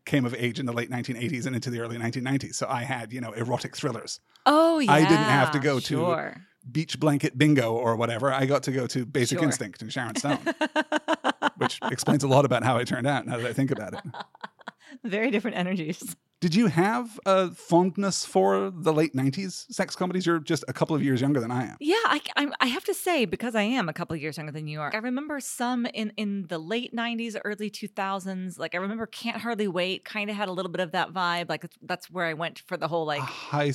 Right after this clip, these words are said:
Speaker 2: last day of school
Speaker 1: school,
Speaker 2: graduation.
Speaker 1: yeah,
Speaker 2: Yeah.
Speaker 1: yeah.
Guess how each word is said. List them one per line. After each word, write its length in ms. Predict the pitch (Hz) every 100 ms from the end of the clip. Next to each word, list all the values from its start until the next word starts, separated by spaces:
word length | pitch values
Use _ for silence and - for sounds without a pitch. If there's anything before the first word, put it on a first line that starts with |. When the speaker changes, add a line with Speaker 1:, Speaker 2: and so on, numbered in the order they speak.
| 139
Speaker 2:
last 280 | 180 175
day 120 | - 139
of 60 |
school 220 | 139 139
Speaker 1:
school, 100 | 139 147
Speaker 2:
graduation. 600 | 160 160 175 170 139 127
Speaker 1:
yeah, 360 | 120 120 147
Speaker 2:
Yeah. 20 | 170 170 165 156 156 156 156 113
Speaker 1:
yeah. 60 | 160